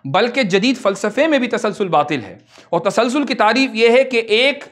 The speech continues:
दूसरी चीज़ पर मौकूफ़ हो, दूसरी तीसरी चीज़ पर मौकूफ़ हो, तीसरी चौथी चीज़ पर मौकूफ़ हो, और ये सिलसिला ला इला निहाया चलता रहे, इसी को तसलसल कहते हैं। और जदीद फ़िलॉसफ़ी या मॉडर्न साइंस तसलसल के इब्ताल के, तसलसल के बुतलान के कायल है।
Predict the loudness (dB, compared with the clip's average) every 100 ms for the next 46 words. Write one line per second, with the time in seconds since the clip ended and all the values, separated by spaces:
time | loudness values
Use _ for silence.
0 | -8 -2 -2 0 0 -2 -2 0 2 2
1 | 0 0 0 0 -4 -2 -4 0 0 0
2 | -2 -4 -4 0 2 0 0 0 0 -2
3 | -6 -2 0 2 0 -2 -4 -2 0 0
4 | -2 0 0 0 -4 -6 0 0 0 -8
5 | -18 -6 -2 0 0 2 2 2 2 2
6 | 2 0 0 2 2 -2 -4 -4 -4 -6
7 | -6 -4 -4 -6 -8 -12 -14 -20 -20 -6
8 | 2 2 2 2 2 2 0 0 2 0
9 | -2 -4 -4 -6 -16 -4 0 2 4 2
10 | 4 2 2 0 0 -2 -4 -2 -2 -2
11 | -8 -4 -6 -2 -2 0 4 4 2 -2
12 | -6 -2 -2 -2 -2 0 0 0 2 2
13 | 2 0 0 -2 -4 -12 -20